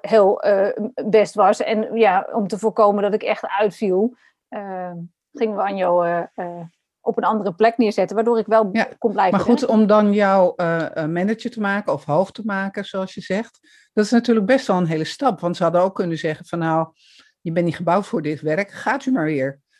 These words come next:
Speaker 2: Maar dat hebben ze niet gedaan. Ze hebben jou
Speaker 1: Ja.
Speaker 2: gewoon aangenomen.
Speaker 1: Heb-, ja, ja. Nou, nou was het natuurlijk geen vaste plek, want ik was ziektevervanging.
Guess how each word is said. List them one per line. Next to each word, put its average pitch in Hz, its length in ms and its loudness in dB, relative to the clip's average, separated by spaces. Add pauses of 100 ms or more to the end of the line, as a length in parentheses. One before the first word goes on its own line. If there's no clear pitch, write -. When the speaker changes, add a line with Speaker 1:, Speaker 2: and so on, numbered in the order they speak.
(160)
Speaker 2:
Maar 226 120 -2
dat 285 80 0
hebben 359 180 0
ze 220 120 -12
niet 175 160 -12
gedaan. 185 440 0
Ze - 60 -10
hebben 175 200 -4
jou 151 160 0
Speaker 1:
Ja. 302 60 0
Speaker 2:
gewoon 151 220 -2
aangenomen. 147 720 -4 (100)
Speaker 1:
Heb-, 240 200 -8 (1160)
ja, 285 260 -8 (340)
ja. 240 320 -2
Nou, 233 420 2
nou 226 220 0
was 240 160 4
het 220 140 -10
natuurlijk 233 540 -4
geen 269 500 0
vaste 220 360 0
plek, 294 240 2
want 247 140 0
ik 214 100 -4
was 190 200 -4
ziektevervanging. 262 760 -2